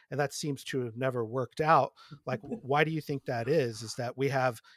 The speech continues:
Speaker 1: even l-, more automation, but less leisure time?
Speaker 2: Yeah, absolutely. Um, I think that, you know, we have been promised that machines and technology were going to make our life, um, more leisurely since, like,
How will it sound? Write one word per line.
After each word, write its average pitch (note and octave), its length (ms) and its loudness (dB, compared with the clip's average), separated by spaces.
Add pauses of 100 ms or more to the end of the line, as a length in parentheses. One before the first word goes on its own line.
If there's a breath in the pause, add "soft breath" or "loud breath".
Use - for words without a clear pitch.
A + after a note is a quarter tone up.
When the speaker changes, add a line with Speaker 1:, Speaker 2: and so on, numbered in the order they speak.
Speaker 1:
even D#3 260 4
l-, C3+ 260 -2
more D#3+ 380 8
automation, C3+ 600 2
but A#2 160 -6
less A#2+ 520 -8
leisure B2 340 -10
time? F#2 280 -18 (1300 soft breath)
Speaker 2:
Yeah, B3+ 340 10
absolutely. G3+ 680 2
Um, F#3 460 4 (380)
I G#3+ 120 6
think C#4 360 4
that, A3 480 6 (380)
you A3+ 140 0
know, G#3 200 2
we A#3+ 220 2
have A3+ 200 0
been A3 160 4
promised G#3+ 720 2
that G3 280 4
machines G#3 480 0
and G3+ 100 0
technology G3 560 0
were F3+ 140 0
going F3+ 280 0
to G#3+ 100 0
make G3+ 180 0
our G3+ 160 0
life, A3 420 0 (460 soft breath)
um, F#3+ 340 4
more A3+ 220 6
leisurely A3+ 880 2
since, B3+ 380 2
like, G#3+ 420 6